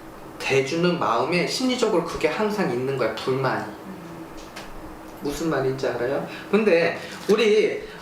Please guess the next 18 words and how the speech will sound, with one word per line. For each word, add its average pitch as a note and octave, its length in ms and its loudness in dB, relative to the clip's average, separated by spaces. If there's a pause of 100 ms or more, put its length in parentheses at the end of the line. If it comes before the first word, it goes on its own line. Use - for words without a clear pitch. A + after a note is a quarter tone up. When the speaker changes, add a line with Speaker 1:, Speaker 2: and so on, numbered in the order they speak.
(200)
Speaker 1:
어, C#3 1080 4 (640)
뭐야, C3+ 400 2 (1000)
강 F3 240 4
씨에도 - 340 0
대주랑 G#3+ 400 4
우리 G#3 220 2
김 F#3+ 160 4
씨에도 G3 300 4
내 D#3 300 4
기주가 D#3+ 540 2
올해는 D#3+ 840 2
내가 F#3+ 360 4
이백 G#3 280 2
공방이 G3 400 0
들어와 C#3+ 380 2
있기 - 340 -4
때문에 F3+ 380 4
Speaker 2:
네. C#3 340 0